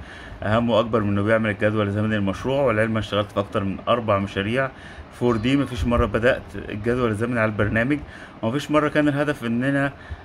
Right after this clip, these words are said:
نطلع الجدول الزمني أو نعمل محاكاة بس للمشروع. يا ريت تقولوا أهمية الفور دي في البيم. طيب،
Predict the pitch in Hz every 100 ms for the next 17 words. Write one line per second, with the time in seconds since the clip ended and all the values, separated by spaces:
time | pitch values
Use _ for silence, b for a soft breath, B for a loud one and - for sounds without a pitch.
0 | B 107 107 113 139 135 113 101 123 131
1 | 110 107 123 127 87 101 110 120 120 113
2 | 110 - 104 90 98 110 113 107 107 -
3 | 98 98 98 - 107 101 101 104 104 107
4 | 98 92 95 98 98 - 101 92 107 113
5 | B B B - - 101 98 - 80 73
6 | - - - - B B B - 92